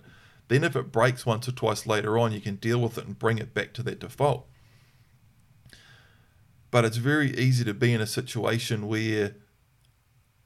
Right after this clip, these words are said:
that dog, a dog breaks on a deer, you haven't shown it how to do pro-, do it properly in the f-, beforehand, and then it chases the deer,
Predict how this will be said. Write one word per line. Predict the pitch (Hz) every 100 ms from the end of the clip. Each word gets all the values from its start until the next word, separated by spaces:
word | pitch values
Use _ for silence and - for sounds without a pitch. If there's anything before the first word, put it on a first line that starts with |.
| -
that | 127 127 -
dog, | 131 127 110 101 - -
a |
dog | 120 127 123 123
breaks | 117 117 143 -
on | 120 104
a |
deer, | 98 107 95 101 127 - _ -
you | 113
haven't | 127 139 160
shown | 123 143 131 117
it | 113
how |
to | 110
do | 104 107
pro-, | - 117 - -
do | 123
it | 104
properly | - 117 - 113 110
in | 101
the | 101
f-, | - _ _ _ _ _ _ -
beforehand, | 117 - 135 151 135 90 95 127 - _ _ _ _ _ _ _ _ _ -
and | 117 117 113
then | 120 117 107
it | 113
chases | - 135 151 147 127
the | 113
deer, | 110 110 110 107 117